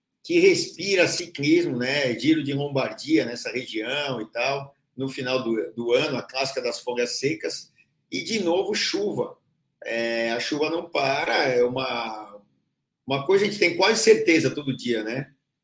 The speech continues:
É que vai chover. Então,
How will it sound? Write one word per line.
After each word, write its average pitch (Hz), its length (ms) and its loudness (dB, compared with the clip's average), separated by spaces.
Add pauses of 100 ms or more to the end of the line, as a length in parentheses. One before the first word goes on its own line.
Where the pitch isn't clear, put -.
(200)
É 117 240 -2
que 135 180 -6
vai 131 200 2
chover. 131 560 -2 (280)
Então, 120 680 -4